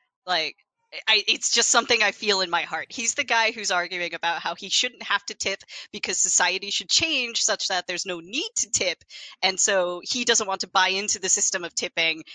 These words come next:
And if everybody else doesn't want to, you know, y-, people have to buy in and follow him, or there's gonna be nothing on that. Um, I think Liliana leaves surprisingly good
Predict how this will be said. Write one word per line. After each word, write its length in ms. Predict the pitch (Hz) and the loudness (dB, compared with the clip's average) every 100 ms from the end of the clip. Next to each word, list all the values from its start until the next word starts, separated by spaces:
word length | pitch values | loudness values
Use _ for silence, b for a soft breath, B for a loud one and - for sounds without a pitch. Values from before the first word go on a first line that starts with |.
| - | -4
And 140 | 175 180 | -2 0
if 220 | 175 - | -2 -2
everybody 500 | 202 202 233 233 233 | -2 0 -2 0 2
else 440 | 302 277 254 - - _ _ _ _ _ - | 2 2 0 0 0 _ _ _ _ _ -4
doesn't 320 | 226 214 185 | -2 0 0
want 220 | 208 214 | 2 2
to, 280 | - 208 196 196 | 0 -2 -2 -4
you 100 | 185 | -4
know, 220 | 180 180 - | -4 -6 -10
y-, 140 | 214 - - | -14 -12 -10
people 240 | 240 214 | -8 -4
have 140 | 202 | -2
to 100 | - | 0
buy 180 | 208 185 | 2 4
in 240 | 185 185 175 | 4 0 -4
and 120 | 170 | -4
follow 300 | 175 170 170 | -2 -2 -2
him, 300 | 151 170 170 - | -4 -6 -8 -4
or 140 | 180 | -4
there's 220 | 170 170 - | -2 -4 -2
gonna 200 | 180 170 | -2 -2
be 100 | - | -4
nothing 320 | 156 160 156 | -6 -6 -8
on 200 | 147 - | -10 -10
that. 240 | 151 160 - B B B - | -10 -12 -12 B B B 0
Um, 440 | 190 185 185 180 175 - | 4 6 4 0 -4 -2
I 80 | 208 | 0
think 220 | 403 494 | -2 -6
Liliana 520 | 381 339 269 240 220 | -6 -2 0 0 -2
leaves 200 | 190 - | -2 0
surprisingly 640 | - - - 170 160 151 | -2 -2 -2 0 -4 -8
good 180 | 139 - | -12 -14